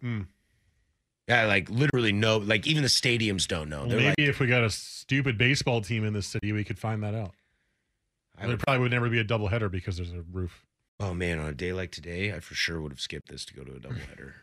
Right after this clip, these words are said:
Speaker 1: <laughs> There wouldn't have been a doubleheader 'cause
Speaker 2: I'd have
Speaker 1: there's a
Speaker 2: been the,
Speaker 1: roof.
Speaker 2: I'd been the nine for nine for thirteen challenge. <laughs>
Speaker 1: Oh, my God.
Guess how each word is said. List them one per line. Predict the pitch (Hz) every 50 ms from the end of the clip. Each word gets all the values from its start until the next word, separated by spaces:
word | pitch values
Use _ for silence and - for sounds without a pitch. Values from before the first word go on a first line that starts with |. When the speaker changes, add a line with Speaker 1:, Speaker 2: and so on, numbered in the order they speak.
| _ -
Speaker 1:
<laughs> | 156 - - 143 - - - 139 - - 156 120 - -
There | 143 123 123 127
wouldn't | 127 139 139 135
have | 123
been | 147 147
a | 135
doubleheader | 107 104 95 95 90 98 95 98 85
'cause | 98
Speaker 2:
I'd | 107 110
have | 104
Speaker 1:
there's | 101
a |
Speaker 2:
been | 101 98
the, | 92 87
Speaker 1:
roof. | 85 - - -
Speaker 2:
I'd | - 110 104
been | 104 98
the | 90
nine | 85 87 87 92 92 92 92 95 87
for | - 90
nine | 85 85 90 90 90 90 85
for | - 80 78
thirteen | - - 87 85 82 - - - 92 85 85 85
challenge. | - - 76 67 73 73 71 69 71 - - - - _ _ _ _ -
<laughs> | - _ _ - - - _ _ - - _ _ _ _ _ _ - - - - - _ _ _ _ _ _ _ _ _ -
Speaker 1:
Oh, | 147 156 156 151 143 135 127 113
my | 110 104
God. | 95 95 104 101 101 98